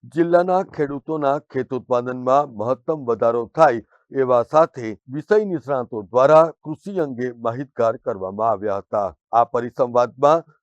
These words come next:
જિલ્લાના પ્રગતિશીલ ખેડૂતોએ પોતાના પ્રાકૃતિક અને નવીનતમ ખેતી અંગે પોતાના જાત અનુભવો અન્ય ખેડૂતો સમક્ષ શેર કર્યા હતા. આ ઉપરાંત બાગાયત વિભાગની વિવિધ યોજનાઓનો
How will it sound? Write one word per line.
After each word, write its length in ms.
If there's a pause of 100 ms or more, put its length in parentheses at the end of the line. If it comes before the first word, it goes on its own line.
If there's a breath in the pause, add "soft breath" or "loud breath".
(280)
જિલ્લાના 560
પ્રગતિશીલ 760
ખેડૂતોએ 680
પોતાના 520
પ્રાકૃતિક 840
અને 220
નવીનતમ 760
ખેતી 440
અંગે 320
પોતાના 520
જાત 400
અનુભવો 600 (180)
અન્ય 480
ખેડૂતો 560
સમક્ષ 360
શેર 260
કર્યા 340
હતા. 420 (380)
આ 160
ઉપરાંત 500 (160)
બાગાયત 580
વિભાગની 640
વિવિધ 380
યોજનાઓનો 840